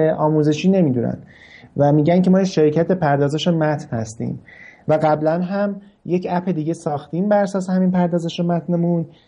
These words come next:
که با بانک ها مست-، کار می‌کنه و شما کافیه که وقتی قبضی به خونتون رسید، خب، یه عکس از قبض می‌گیرین و تمام. اه، بانک اتوماتیک اون قبض رو برای شما پرداخت می‌کنه و شما هیچ لازم نیست کار خاصی انجام بدین.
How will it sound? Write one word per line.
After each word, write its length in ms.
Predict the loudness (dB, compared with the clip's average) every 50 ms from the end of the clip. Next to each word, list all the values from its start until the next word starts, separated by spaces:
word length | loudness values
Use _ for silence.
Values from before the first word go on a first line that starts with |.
| _ _ _ _
که 500 | 0 2 4 4 4 2 2 0 -2 -4 -10 -18 _ _ _ -8 -2
با 160 | 0 0 2
بانک 300 | 4 4 2 2 2 0
ها 180 | -2 -4 -2 -2
مست-، 360 | -2 -4 -6 -10 -16 -20 _
کار 260 | -4 0 0 0 0
می‌کنه 420 | 0 -4 -6 -6 -6 -4 -2 -2 -2 -2
و 80 | -2
شما 320 | -2 -4 -4 -2 -2 -2 -2
کافیه 380 | -2 -4 -4 -4 -4 -6 -6
که 340 | -4 -4 -4 -2 -2 -4 -6 -6 -6
وقتی 260 | -6 -6 -6 -6 -8 -2 0
قبضی 500 | 2 2 2 0 -2 -2 0 0 0 0
به 300 | 0 -2 -2 -2 -2 -4 -4
خونتون 480 | -4 -2 -2 -2 -2 -2 -4 -4 -4
رسید، 540 | -4 -4 -4 -2 0 2 2 2 0 -4 -8 -16 -20 -20 -20 _ _
خب، 320 | _ -2 0 0 0 -2 -6 -12 _ _ _ -2
یه 120 | 0 2
عکس 220 | 2 0 0 0 -2
از 140 | -2 0 0
قبض 280 | 0 0 0 0 -2 -4
می‌گیرین 520 | -2 -2 0 0 0 0 0 0 -2 -4 -6 -10 -6 -4
و 100 | -4 -2
تمام. 420 | 0 0 0 0 0 0 -2 -4 -6 -10 -16 -20 _ _ -12 -6
اه، 420 | -4 -2 0 2 2 2 2 0
بانک 600 | 0 0 0 0 2 2 0 -2 -2 -4 -8 -10 -12 -16 _ -2
اتوماتیک 500 | -2 -2 0 0 0 0 0 0 0 2
اون 160 | 2 4 4
قبض 220 | 4 2 2 2
رو 80 | 0 0
برای 240 | 2 2 2 0 0
شما 440 | -2 -4 -4 -2 -2 -2 -2 -4 -6 -8 -16 -10
پرداخت 500 | -4 -2 0 0 0 0 0 -2 -2 -6
می‌کنه 240 | -10 -8 -8 -6 -4 -4
و 40 | -6
شما 200 | -6 -6 -6 -4
هیچ 280 | -4 -6 -8 -10 -8 -2
لازم 300 | 0 0 2 2 0 -2
نیست 220 | -2 -4 -6 -6
کار 160 | -6 -4 -4
خاصی 380 | -4 -4 -4 -6 -4 -4 -6 -4
انجام 420 | -4 -4 -6 -4 -4 -4 -4 -6
بدین. 280 | -8 -10 -10 -12 -12 -14